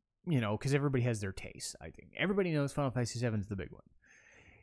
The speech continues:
Everybody knows Final Fantasy eight is kind of the doofy one, but it's still popular. Final Fantasy nine is the well-regarded, loved one, but nobody gives a shit of it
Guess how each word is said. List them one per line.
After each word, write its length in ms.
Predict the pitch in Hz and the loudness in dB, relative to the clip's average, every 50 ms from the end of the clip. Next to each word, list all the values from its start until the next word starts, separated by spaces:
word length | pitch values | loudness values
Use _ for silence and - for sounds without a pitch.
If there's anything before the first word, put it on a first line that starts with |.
| _ - | _ 0
Everybody 400 | - 135 151 180 175 185 180 170 | 2 2 4 4 4 4 6 6
knows 340 | 165 160 160 151 151 143 - | 6 6 6 6 6 6 4
Final 220 | - 156 156 151 - | 2 2 2 4 4
Fantasy 300 | 151 143 - - 127 123 | 4 2 2 2 2 2
eight 180 | 127 127 120 | 2 2 2
is 120 | 120 107 - | 0 -2 -2
kind 200 | - 123 120 117 | 0 0 2 2
of 80 | 104 | 0
the 60 | 107 | -2
doofy 400 | 95 - - 113 117 107 147 151 | -4 -2 0 0 2 2 4 4
one, 360 | 135 139 147 147 151 160 151 - - _ - | 4 6 6 4 4 4 2 0 -4 _ -2
but 200 | 123 123 123 120 | 2 4 4 4
it's 120 | 113 - - | 4 2 0
still 200 | - 135 120 107 | 0 2 2 2
popular. 640 | - 117 107 107 - - 123 123 127 131 123 - - _ - - - - | 4 4 4 2 2 2 2 2 2 2 2 -2 -6 _ -20 -10 0 4
Final 200 | 139 135 131 123 | 6 6 6 6
Fantasy 240 | 147 139 123 120 | 6 4 4 4
nine 360 | 117 120 120 123 127 131 131 120 | 2 4 4 4 4 2 2 2
is 360 | 110 107 110 110 104 98 110 | 2 2 2 2 2 0 -2
the 320 | 110 110 107 104 104 101 | 0 0 0 0 0 -2
well-regarded, 880 | 95 92 92 104 117 117 120 113 107 107 98 113 110 113 113 113 110 98 | -4 -2 0 2 4 4 4 4 2 2 2 2 4 4 4 2 2 0
loved 420 | 98 98 101 104 113 113 117 110 | 0 2 4 4 4 2 2 0
one, 440 | 127 117 120 127 127 131 143 143 135 | 2 4 4 4 6 6 4 4 2
but 160 | 113 110 80 | 2 0 0
nobody 640 | 90 98 98 95 98 104 101 113 110 110 104 101 92 - - | 0 0 0 2 2 2 4 4 4 4 2 0 -2 -4 -4
gives 240 | - 110 107 107 113 | -2 -2 0 0 -2
a 40 | 107 | -2
shit 220 | - - 120 113 | -2 0 0 0
of 120 | 120 113 | 2 2
it 160 | 120 123 123 | 2 0 0